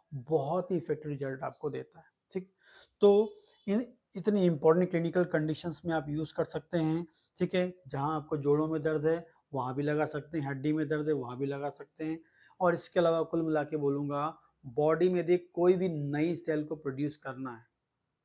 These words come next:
बॉडी के अंदर यदि कोई भी नई सेल को प्रोड्यूस करना है, नई सेल प्रोड्यूस करना मतलब वहाँ पर हीलिंग की प्रोसेस करवाना है, तो सिम्फाइटम से अच्छी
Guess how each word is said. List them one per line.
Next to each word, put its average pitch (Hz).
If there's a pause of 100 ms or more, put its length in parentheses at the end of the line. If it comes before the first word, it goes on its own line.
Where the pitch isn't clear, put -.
(280)
बॉडी 143
के 156
अंदर 147 (340)
यदि 151 (160)
कोई 170
भी 175
नई 151
सेल 156
को 156
प्रोड्यूस 151
करना 139
है, 147 (500)
नई 143
सेल 151
प्रोड्यूस 151
करना 160
मतलब 160
वहाँ 147
पर 156 (160)
हीलिंग 160
की 185
प्रोसेस 147
करवाना 139
है, 139 (420)
तो 151
सिम्फाइटम 147
से 151
अच्छी 143